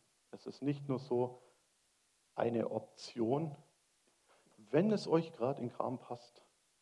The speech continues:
dürftet ihr mir auch gehorchen. Das ist nicht so. Es gibt eine, finde ich, eine echt krasse Stelle in ersten Samuel fünfzehn, zweiundzwanzig, dreiundzwanzig. Da geht's darum, Saul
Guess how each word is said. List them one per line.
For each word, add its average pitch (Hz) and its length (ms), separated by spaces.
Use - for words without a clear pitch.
dürftet 123 560
ihr 110 100
mir 104 200
auch - 160
gehorchen. - 500
Das - 160
ist - 140
nicht 120 160
so. - 180
Es - 120
gibt 156 200
eine, 143 160
finde 135 220
ich, 131 80
eine - 260
echt 127 240
krasse 127 300
Stelle 135 420
in 113 420
ersten 120 260
Samuel 117 320
fünfzehn, 135 460
zweiundzwanzig, 120 600
dreiundzwanzig. 131 680
Da - 80
geht's 107 200
darum, 139 480
Saul 156 600